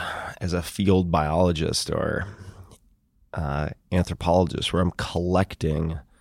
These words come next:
practices, I'm collecting techniques, then testing them on myself. And if I can replicate results and then share those with, say, six to twelve friends, and they are able to replicate results,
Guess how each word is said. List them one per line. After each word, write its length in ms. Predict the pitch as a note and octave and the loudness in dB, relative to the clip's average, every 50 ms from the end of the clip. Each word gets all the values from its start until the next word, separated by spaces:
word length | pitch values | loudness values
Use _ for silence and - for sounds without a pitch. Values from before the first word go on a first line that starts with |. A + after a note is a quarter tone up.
| _ _ _ _ - - - _ _ _ - _ _ _ _ | _ _ _ _ -20 -20 -20 _ _ _ -20 _ _ _ _
practices, 800 | - - G2 F2 E2+ E2+ - E2 D#2+ - - - - - - - | -4 -2 0 0 0 -2 -2 -4 -4 -4 -6 -6 -4 -4 -4 -4
I'm 120 | - D#2+ | -4 -6
collecting 880 | E2+ - - - F2+ F2 F#2 F#2 - - _ E2+ E2 D2+ - - D#2 - - _ - - _ _ _ _ | -6 -6 -2 -2 2 4 4 4 2 2 _ 0 0 2 0 -2 -4 -6 -10 _ -20 -20 _ _ _ _
techniques, 600 | - G2+ F#2 - - F#2 E2 D2+ C#2 - - - - _ _ _ _ - - - - - - - _ _ - _ _ | -2 -2 0 2 2 2 2 2 -2 -4 -6 -8 -8 _ _ _ _ -20 -20 -20 -20 -20 -20 -20 _ _ -20 _ _
then 540 | - E2+ A#2 C#3+ B2 F2+ F2 F2 G2 A2 - - - | 0 6 8 8 8 8 8 6 4 2 0 -4 -8
testing 340 | - - F#2 F2 - - F2 | 0 2 2 2 4 2 2
them 120 | E2 E2 E2+ | 2 2 2
on 120 | E2 E2 | 2 2
myself. 520 | D#2+ D#2 - - - - - F2 - - - - _ _ - | 2 2 0 0 -2 0 -2 -2 -4 -4 -8 -12 _ _ -2
And 180 | - F2+ F2 | 0 2 2
if 100 | F2 - | 4 4
I 80 | F2 F2+ | 2 2
can 160 | - E2+ E2+ | 2 0 0
replicate 640 | E2+ E2+ G2 G#2+ - B2+ G#2+ - - - E2 - - | 4 6 6 6 6 4 2 4 4 0 0 0 0
results 680 | E2+ E2 E2 F#2 F#2 F2 - - - - - - - - - _ _ _ - | -2 0 4 4 6 6 4 4 2 0 -2 -4 -6 -8 -14 _ _ _ 0
and 120 | F#2 F2+ E2+ | 2 4 6
then 300 | E2+ E2 E2 E2 D#2 - - | 6 6 4 4 2 0 0
share 320 | - - - G#2 F#2 F2+ | 2 4 6 6 6 6
those 260 | F2 F2 F2 E2+ - | 6 6 4 4 2
with, 140 | - E2 E2 | 0 -2 -2
say, 320 | - - F2 E2 D#2+ E2 D#2+ - - - - - - - - - _ | 0 0 0 0 0 -2 -4 -6 -12 -18 -20 -20 -20 -20 -20 -20 _
six 260 | - - - A2 - - | -4 0 2 2 2 0
to 100 | - - | -2 -2
twelve 240 | - F2+ E2+ E2 | 0 0 0 0
friends, 460 | - - G#2+ G#2 F#2 E2+ F2 F2 - - - - | 2 4 6 6 6 6 4 2 0 -2 -4 -4
and 240 | E2 E2 E2 E2 | -2 -2 0 4
they 160 | F#2+ G2 A#2 A2 | 6 8 8 8
are 100 | G2 F2+ | 8 6
able 220 | E2+ D#2+ D2+ F2 | 6 4 0 -2
to 140 | - - - | -2 -2 -4
replicate 420 | - - - D#2 - - - - | -4 -4 -4 -6 -6 -6 -8 -8
results, 500 | - C#2 D2 D#2 - - - - - - | -6 -4 -4 -2 -2 -2 -4 -6 -10 -12